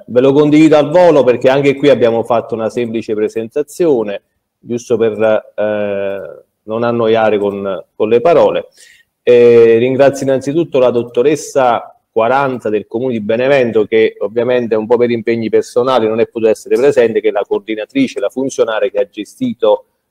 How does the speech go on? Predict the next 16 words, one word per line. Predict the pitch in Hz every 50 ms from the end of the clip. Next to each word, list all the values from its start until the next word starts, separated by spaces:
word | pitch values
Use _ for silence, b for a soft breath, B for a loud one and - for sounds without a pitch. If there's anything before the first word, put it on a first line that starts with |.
| _ _ _ _
per | - 110 104
il | 98 101 101 -
Comune | - 120 113 120 110
di | 107
Benevento | 95 110 104 107 107 107 107 101 101 101
questo | 98 101 101 - - 117
progetto. | 110 156 156 151 123 120 113 110 107 - - - 120 120 120 120
Noi | 120 120 117
siamo | 117 117 110 107 107 107 104 104 - - _ _ _ _ _
l'associazione | 113 107 - - 107 95 110 104 - - 131 127 123
gio-, | 107 107 110 110 110 110 110 113
giovanile, | 110 110 107 110 120 143 139 120 110
nel | - 101
senso | - - 123 113 101
io | 107 113
rappresento, | 113 110 104 - - 113 104 - - 107 104 107 101 - 107 104 101 - -